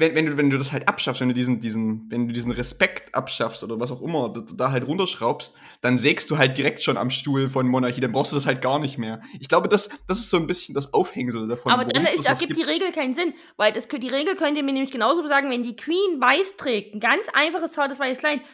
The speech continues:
Speaker 2: könntest du mit nem, äh, könntest du mit grün ankommen. Also dann, dann, dann
Speaker 1: Ja.
Speaker 2: stellst du die Queen auch in den Hintergrund. Aber wo ich mir denk so,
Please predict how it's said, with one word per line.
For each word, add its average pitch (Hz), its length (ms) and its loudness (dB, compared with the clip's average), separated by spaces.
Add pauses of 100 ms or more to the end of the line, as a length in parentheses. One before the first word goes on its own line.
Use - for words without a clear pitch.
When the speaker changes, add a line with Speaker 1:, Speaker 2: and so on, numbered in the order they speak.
(120)
Speaker 2:
könntest 294 320 -2
du 302 60 0
mit 262 200 -4
nem, 240 240 -4
äh, 220 460 0
könntest 240 220 -4
du 277 60 -4
mit 233 140 -6
grün 294 240 -4
ankommen. 202 720 0 (280)
Also 220 180 0
dann, 233 240 2
dann, 226 220 -2
dann 240 120 -2
Speaker 1:
Ja. 190 120 2
Speaker 2:
stellst - 240 -4
du 233 40 -12
die 262 120 -4
Queen 277 220 -6
auch - 100 -2
in 349 80 -4
den 262 60 -2
Hintergrund. 214 520 -4
Aber 208 200 -4
wo 208 60 -8
ich 233 100 -6
mir 226 80 -6
denk 226 160 -4
so, 214 140 -4